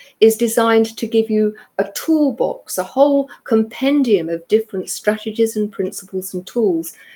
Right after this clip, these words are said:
to help you be the leader within your own life, to take control,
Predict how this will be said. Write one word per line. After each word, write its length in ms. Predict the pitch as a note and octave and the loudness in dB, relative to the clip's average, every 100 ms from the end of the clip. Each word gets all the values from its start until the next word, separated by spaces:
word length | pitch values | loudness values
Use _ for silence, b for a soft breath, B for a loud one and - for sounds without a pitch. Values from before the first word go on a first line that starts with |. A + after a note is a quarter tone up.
| B | B
to 100 | - | -6
help 480 | G3 A3+ A#3 A#3 - | -2 2 2 2 -2
you 300 | F#3+ E3 F3 b b b b | -2 -2 -4 b b b b
be 140 | G#3 G3 | 2 6
the 160 | G#3 | 6
leader 380 | G3 G#3 G3 F3+ | 6 6 4 -2
within 320 | F3 E3+ E3 | -4 -6 -6
your 280 | E3 D#3+ D#3 | -6 -8 -8
own 200 | D#3 D#3+ | -10 -12
life, 300 | D#3+ D3+ - - | -16 -18 -20 -6
to 100 | G#3 | -6
take 360 | G#3 A3 G#3+ - | 2 4 4 0
control, 680 | G3+ G3+ - F3 D3+ - | -6 -6 -6 -6 -6 -10